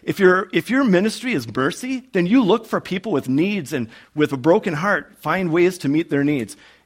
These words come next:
If your gift is teaching, by all means, study the Word of God and teach." Whatever your ministry is, you've got to use your ministry. Stir up the gifts that God has given you.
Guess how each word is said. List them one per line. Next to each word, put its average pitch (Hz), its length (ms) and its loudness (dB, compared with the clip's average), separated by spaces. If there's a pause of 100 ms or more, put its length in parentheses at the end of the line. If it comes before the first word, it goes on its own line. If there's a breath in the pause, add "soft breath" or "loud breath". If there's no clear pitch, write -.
(120)
If 131 140 -8
your 139 80 -2
gift 190 260 -2
is 214 140 -10
teaching, 107 640 -8 (240)
by 170 200 -4
all 220 220 2
means, 202 480 -2
study - 460 -2
the 175 100 2
Word 135 160 2
of 127 100 -2
God 143 220 2
and 202 140 -6
teach." - 440 -6 (460 soft breath)
Whatever 254 440 2
your 254 140 4
ministry 180 540 2
is, 135 220 -4
you've 120 100 -12
got 208 180 -4
to 202 100 -10
use 127 200 -4
your 127 120 -2
ministry. 156 520 -8
Stir 160 300 -6
up 220 140 -8
the 180 80 -4
gifts 143 320 -4
that - 180 -12
God 131 200 -4
has 143 100 -8
given 214 260 -6
you. 101 120 -10